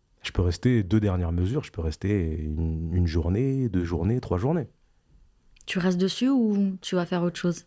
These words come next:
Speaker 1: <clears throat> Je
Speaker 2: Tu
Speaker 1: reste
Speaker 2: te dis,
Speaker 1: dessus.
Speaker 2: ça va.
Speaker 1: J'ai un mauvais délire. Je reste dessus. <laughs> Je
Speaker 2: T'es
Speaker 1: reste
Speaker 2: obstiné.
Speaker 1: dessus, ouais. Je, je suis obstiné, ça va tourner dans ma tête. Et je vais rester, euh, dans la baraque, les, les, les rideaux tirés. Et après, mais voilà, maintenant, j'ai mes réflexes.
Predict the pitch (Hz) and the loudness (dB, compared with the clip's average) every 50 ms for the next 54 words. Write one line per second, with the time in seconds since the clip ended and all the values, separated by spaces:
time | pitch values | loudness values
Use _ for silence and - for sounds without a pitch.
0 | _ _ _ - - 117 107 104 107 92 85 101 101 82 90 95 90 - 107 87 | _ _ _ -6 -4 -2 -2 -2 -2 -2 0 0 0 0 0 0 2 2 2 2
1 | 80 80 78 76 - - 87 95 98 98 95 92 92 92 92 87 82 - - - | 0 -2 -6 -8 -8 -4 -2 0 2 2 2 0 0 0 0 0 -2 -4 -2 -2
2 | 87 82 85 98 92 92 87 95 90 - - 101 - - 151 139 - - - - | -2 0 2 2 0 0 0 -2 -2 2 2 2 2 4 2 2 0 -2 -12 -18
3 | - - - - - - - - 117 120 113 110 104 117 117 120 214 202 - 113 | -20 -20 -20 -20 -16 -10 -4 0 2 2 2 2 0 0 0 0 0 0 0 0
4 | 107 107 110 113 113 104 104 101 90 82 87 95 98 101 98 92 - - 104 87 | 2 2 0 0 0 -2 -4 -6 -6 -6 -4 -2 0 0 0 0 0 -2 -2 -2
5 | - - - 107 104 110 117 113 - - 92 92 90 - - 98 98 95 90 92 | -2 -4 0 0 2 2 2 0 -2 -4 -4 -4 -4 -4 -2 -2 -2 0 0 0
6 | 92 90 90 - 107 107 107 107 - - _ _ _ _ _ _ _ _ _ _ | 0 0 0 2 2 2 2 -2 -8 -20 _ _ _ _ _ _ _ _ _ _
7 | _ _ _ _ - 92 90 85 80 80 92 90 90 92 87 - - 98 95 92 | _ _ _ _ -4 -2 -2 -2 -2 0 0 0 0 0 -2 -2 -2 -2 0 0
8 | 92 90 90 87 85 85 85 85 82 85 85 _ _ _ _ _ - 90 90 87 | 0 0 -2 -2 -2 -4 -4 -6 -6 -8 -12 _ _ _ _ _ -4 0 0 0
9 | 85 82 92 90 87 87 90 90 92 - - - 90 87 87 90 90 90 95 92 | 0 0 0 0 0 0 -2 -4 -4 -6 -10 -8 -6 -4 -4 -4 -4 -6 -8 -8
10 | - - - - - - - _ _ _ _ - 101 95 92 87 92 95 92 92 | -10 -12 -14 -14 -18 -20 -20 _ _ _ _ -8 -4 -2 -2 0 0 0 0 0
11 | 87 - - - 95 87 92 95 95 98 98 95 95 - - _ _ _ _ _ | -2 -2 -2 -2 0 0 2 0 0 -2 -4 -6 -8 -10 -16 _ _ _ _ _
12 | _ _ _ - - - _ - - - _ _ _ _ _ _ - 113 110 110 | _ _ _ -20 -20 -20 _ -20 -20 -20 _ _ _ _ _ _ 2 2 4 4
13 | 110 110 - 147 143 127 123 120 120 123 123 113 110 110 - - 135 120 113 110 | 2 2 2 2 2 4 4 4 4 4 2 2 0 -2 -2 -2 -2 0 0 0
14 | 107 101 101 95 - 113 98 - - | 2 0 0 0 0 -2 -2 -2 -8